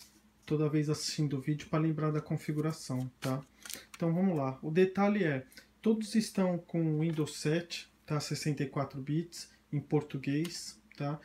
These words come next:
Já está instalado mais três idiomas, inglês, tá? Espanhol e japonês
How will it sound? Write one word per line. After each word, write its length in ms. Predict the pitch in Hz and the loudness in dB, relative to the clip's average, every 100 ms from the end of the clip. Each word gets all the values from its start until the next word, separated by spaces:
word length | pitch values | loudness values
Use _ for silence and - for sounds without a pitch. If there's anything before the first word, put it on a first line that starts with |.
| - - | -18 -2
Já 160 | 156 | 0
está 220 | 170 - | 2 0
instalado 480 | 165 - 156 151 147 | -2 0 0 0 0
mais 240 | 147 143 - | -2 -4 0
três 300 | 160 160 151 | 2 2 0
idiomas, 680 | 139 143 147 170 175 - - - _ | -4 -2 -2 -2 -4 -10 -18 -20 _
inglês, 960 | 160 160 127 135 151 180 - - - _ _ _ | 2 2 2 0 2 0 -6 -14 -16 _ _ _
tá? 240 | 151 147 147 | -4 -2 -4
Espanhol 680 | 135 - 156 143 139 143 139 | -8 -4 -2 0 0 -2 -2
e 40 | |
japonês 840 | 135 - 143 127 143 170 - - | -4 -2 0 0 0 -2 -6 -16